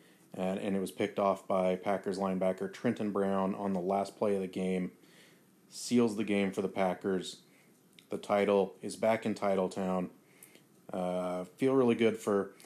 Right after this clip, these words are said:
some of these veteran Packer players who really came to play and, uh, and made clutch plays throughout the playoffs.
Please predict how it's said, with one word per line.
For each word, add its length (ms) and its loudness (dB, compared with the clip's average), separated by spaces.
some 240 -2
of 60 0
these 180 0
veteran 440 2
Packer 400 0
players 460 0
who 420 0
really 320 0
came 260 -2
to 80 -2
play 460 0
and, 560 -2
uh, 260 -2
and 140 0
made 260 2
clutch 400 -2
plays 460 -2
throughout 340 2
the 60 -8
playoffs. 600 0